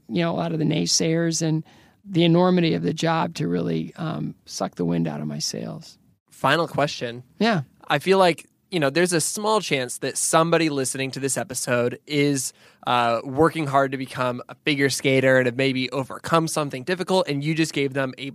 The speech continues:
Speaker 2: perfect roadmap for following down your path. But more than likely, you know, most of our listeners are not on an ice rink listening to this. They're
Speaker 1: Yeah.
Speaker 2: not, they don't have a pair of skates.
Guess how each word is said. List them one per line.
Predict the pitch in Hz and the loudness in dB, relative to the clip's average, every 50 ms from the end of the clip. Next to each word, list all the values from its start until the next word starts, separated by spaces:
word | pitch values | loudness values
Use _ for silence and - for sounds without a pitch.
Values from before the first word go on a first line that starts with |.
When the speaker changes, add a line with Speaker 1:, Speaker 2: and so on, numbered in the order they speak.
| _ _ - | _ _ -20
Speaker 2:
perfect | - - 147 143 135 - 143 123 - | -12 -8 -6 -6 -6 -6 -8 -8 -8
roadmap | 131 127 120 123 120 131 139 151 175 - - | -6 -6 -4 -4 -4 -2 0 -2 -2 -2 -6
for | - - 139 135 131 127 123 120 _ _ _ _ _ - | -8 -2 0 2 2 2 0 -2 _ _ _ _ _ 4
following | 160 151 151 151 156 151 | 6 6 8 8 6 6
down | 147 147 143 | 4 2 2
your | 135 | 2
path. | 131 147 143 135 - _ - - - _ - | 0 0 0 0 -2 _ -20 -20 -12 _ 0
But | 175 175 | 0 2
more | 180 202 226 233 | 6 6 6 6
than | 220 190 175 | 6 4 4
likely, | 180 190 190 - 156 139 131 123 127 131 - - | 2 2 2 2 0 0 0 0 -2 -6 -10 -4
you | - 175 | 0 4
know, | 165 139 135 | 6 6 6
most | 135 147 156 165 180 180 - | 4 4 4 4 4 4 2
of | 170 160 | 0 0
our | 156 143 | 2 2
listeners | 143 147 143 - 139 135 135 127 - - | 0 -2 -4 -2 -2 -2 -2 -4 -4 -4
are | - 139 135 | -2 0 0
not | 127 127 127 131 135 135 139 143 113 - - _ _ _ _ - | 0 0 0 2 2 2 2 2 -2 -4 -12 _ _ _ _ -4
on | - 139 139 | -2 -2 -2
an | 139 - | -2 -2
ice | - 135 131 - - | -2 -2 -2 -2 -4
rink | 127 120 - | -10 -8 -6
listening | 120 120 - 135 131 135 | -8 -8 -6 -6 -8 -8
to | 127 127 | -6 -4
this. | 123 123 120 127 127 - | -4 -2 -2 -4 -4 -6
They're | 135 131 127 127 | -2 -2 -2 0
Speaker 1:
Yeah. | 123 | 0
Speaker 2:
not, | 123 127 127 127 127 127 - - - - - _ _ | 0 0 0 0 0 -2 -4 -12 -20 -20 -20 _ _
they | - 139 | -6 -4
don't | 127 120 143 147 123 | 0 2 2 2 4
have | 139 131 | 2 -2
a | 131 | -2
pair | 120 135 131 123 | 2 2 4 4
of | 123 120 | 4 2
skates. | - - 123 120 117 117 - - | -2 -4 -4 -4 -4 -4 -6 -10